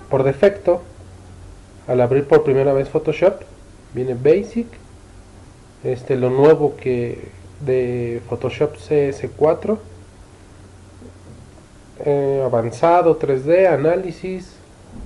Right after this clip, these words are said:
automation, eh, color y tono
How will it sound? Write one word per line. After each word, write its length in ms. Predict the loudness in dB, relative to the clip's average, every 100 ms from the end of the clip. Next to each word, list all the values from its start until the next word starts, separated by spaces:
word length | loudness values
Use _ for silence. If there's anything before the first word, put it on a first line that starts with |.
| -16 -10
automation, 1000 | -8 -8 -8 -2 -2 -2 -2 -4 -4 -14 -20 -20 -20 -20 -20 -20 -20 -10
eh, 380 | -2 2 2 0 -2
color 280 | 0 0
y 60 | 0
tono 480 | 4 4 6 2